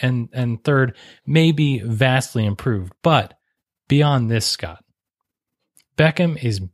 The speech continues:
merely making himself more flexible, more, uh, uh, a complete player, as we may have to depend upon him as a shortstop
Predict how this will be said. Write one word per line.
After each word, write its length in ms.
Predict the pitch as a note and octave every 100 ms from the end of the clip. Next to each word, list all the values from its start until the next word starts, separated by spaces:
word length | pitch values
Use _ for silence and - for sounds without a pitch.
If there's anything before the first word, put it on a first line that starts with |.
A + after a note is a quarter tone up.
| -
merely 420 | - C3 D3+ E3 D#3+
making 320 | B2 A#2 A2
himself 600 | G#2 G2+ A2 F#2 - _ _ _ _ _
more 280 | A#2 C3+ D#3+
flexible, 500 | - A2 G2 G#2+ F#2
more, 500 | G#2+ D3 D#3+ E3 D#3 _ _ _
uh, 360 | B2 A2 G#2 G2+ -
uh, 420 | A#2 G#2+ G#2 G2+ -
a 120 | A2+
complete 500 | - B2+ E3+ F#3+ F3+
player, 440 | D#3 C3 G2+ F#2+ - _ _ _ _ _ _
as 180 | B2+ A2+
we 120 | B2+
may 280 | C3 D3+ E3
have 240 | C#3+ D#3+
to 140 | - D#3+ _ _ -
depend 420 | D#3 - F#3 D#3+
upon 320 | G#2 - F#2+
him 180 | E2+ E2 - _
as 160 | B2+ A#2
a 60 |
shortstop 680 | A2 - D3+ D3+ G#2 F#2 -